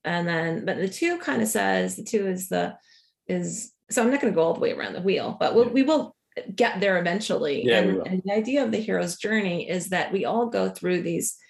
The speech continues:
Speaker 1: stages of being activated to go out and do something that's really important. And,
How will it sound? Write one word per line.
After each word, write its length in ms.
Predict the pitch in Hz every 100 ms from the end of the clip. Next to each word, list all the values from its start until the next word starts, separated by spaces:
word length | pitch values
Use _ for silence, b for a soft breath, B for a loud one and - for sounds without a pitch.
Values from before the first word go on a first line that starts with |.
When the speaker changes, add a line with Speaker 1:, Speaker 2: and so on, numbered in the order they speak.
| b b -
Speaker 1:
stages 920 | - - 233 262 277 226 185 165 160
of 440 | - 185 175 175 -
being 340 | 185 165 147 -
activated 1000 | 269 277 - 202 185 175 170 107 98 -
to 80 | 180
go 180 | 226 254
out 200 | 214 -
and 180 | 190
do 160 | - 262
something 680 | 226 240 220 226 202 180 -
that's 180 | 185 220
really 380 | 240 285 262 240
important. 520 | 226 269 247 - 151
And, 240 | 151 226